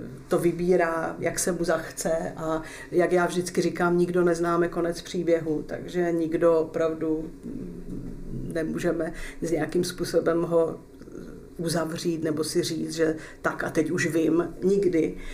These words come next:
Ale, eh, ten, ta, ta naděje, že tolik lidí kolem mě tu překážku překročili, tak je nadějí pro nás, pro ostatní. A zároveň teda musím říct, že jako takovou zvláštní kategorii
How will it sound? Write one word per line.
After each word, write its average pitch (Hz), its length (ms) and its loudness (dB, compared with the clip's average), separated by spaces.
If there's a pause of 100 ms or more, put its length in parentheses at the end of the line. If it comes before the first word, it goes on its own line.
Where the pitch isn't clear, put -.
(220)
Ale, 165 480 4 (300)
eh, 160 320 -2 (160)
ten, 165 200 2 (200)
ta, 151 520 0
ta 156 300 0 (120)
naděje, 175 720 2
že 165 460 0
tolik 214 280 4
lidí 214 300 0
kolem 180 320 0
mě 220 280 4
tu 180 160 0
překážku - 720 -2
překročili, 185 840 -2 (1000)
tak 226 180 2
je 285 100 6
nadějí 269 460 4
pro 254 220 4
nás, 247 260 2
pro 220 180 4
ostatní. 226 840 0 (340)
A 165 140 4
zároveň 202 520 4
teda 226 260 2
musím 214 360 2
říct, 185 300 -4
že 196 140 0
jako 190 240 0
takovou 190 380 0
zvláštní 214 560 2
kategorii 180 720 2